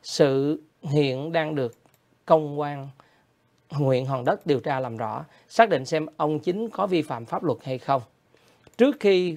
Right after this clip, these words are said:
vụ việc bị bại lộ, thì ông Chính đã có đơn xin nghỉ hưu trước tuổi. Tam Anh xin cảm ơn quý vị đã theo dõi bản tin này trên Việt Sky T V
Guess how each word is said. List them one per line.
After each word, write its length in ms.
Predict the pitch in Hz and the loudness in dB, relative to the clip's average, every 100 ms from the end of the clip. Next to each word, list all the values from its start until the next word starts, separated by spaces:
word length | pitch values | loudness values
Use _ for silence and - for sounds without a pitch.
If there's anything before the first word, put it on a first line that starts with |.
| 156 | -8
vụ 220 | 135 135 | -4 -2
việc 300 | 139 131 - | 0 -2 -4
bị 180 | - 131 | -4 0
bại 200 | 131 127 | 2 2
lộ, 320 | 131 120 131 - _ _ | 0 -2 -4 -10 _ _
thì 160 | - 147 | 0 2
ông 220 | 165 160 | 2 0
Chính 280 | 180 196 220 | 0 -2 -2
đã 140 | 143 | -2
có 180 | - 185 | -2 -2
đơn 240 | 165 147 | 0 -2
xin 320 | 143 160 151 139 - _ 156 | -2 -2 -2 -4 -14 _ -6
nghỉ 260 | 127 131 | -2 0
hưu 280 | 165 156 135 | 2 2 0
trước 240 | 135 220 - | -2 -4 0
tuổi. 280 | 123 113 185 _ _ _ _ _ _ _ _ _ _ _ | -2 -2 -8 _ _ _ _ _ _ _ _ _ _ _
Tam 160 | - 175 | 4 4
Anh 120 | 170 | 4
xin 180 | 156 170 | 0 -2
cảm 140 | 165 | 0
ơn 140 | 175 160 | 2 0
quý 80 | 185 | 0
vị 180 | 135 | 0
đã 140 | 127 147 | 0 -4
theo 220 | 151 143 | -2 -2
dõi 180 | 127 139 | -2 -4
bản 180 | 143 156 | -4 -4
tin 160 | 139 | -4
này 160 | 131 120 | -2 -6
trên 240 | 147 139 | -2 -2
Việt 200 | 127 117 | -2 -4
Sky 300 | - - 139 | -6 -2 -2
T 220 | 127 | -2
V 40 | 135 | -2